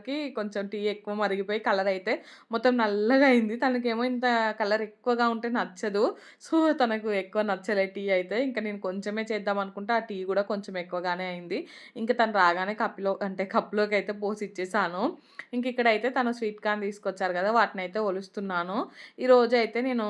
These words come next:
స్వీట్ కార్న్ ఎప్పటిలాగా ఉడకబెట్టకుండా కొంచెం డిఫరెంట్గా రెసిపీ ట్రై చేద్దామనేసి అయితే దానికోసమే స్వీట్ కార్న్ మొత్తం అయితే ఇట్లా ఒలుచుకుంటున్నాను. మా పిల్లలు చూడండి, ఇంకా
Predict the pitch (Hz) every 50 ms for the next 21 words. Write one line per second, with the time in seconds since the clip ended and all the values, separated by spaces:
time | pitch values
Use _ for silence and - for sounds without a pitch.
0 | 202 196 202 202 - 233 220 214 - 233 220 220 208 202 202 - 214 208 220 220
1 | 202 202 208 208 202 190 196 202 196 196 190 196 185 190 190 185 208 202 240 226
2 | 233 226 208 190 202 196 - 202 190 196 190 190 202 196 185 185 185 - 214 196
3 | 196 190 180 180 190 185 180 180 180 175 175 175 180 180 175 - 185 175 175 180
4 | 233 311 392 - - - - - _ - 220 214 208 208 202 202 208 202 214 214
5 | 226 240 - - 214 208 208 - 202 196 196 190 185 185 185 196 196 185 185 208
6 | 240 240 208 185 180 180 - - - 202 202 202 202 190 180 170 208 226 214 202
7 | 202 - 190 190 185 185 190 196 202 196 190 185 180 175 180 175 190 233 247 240
8 | 233 208 190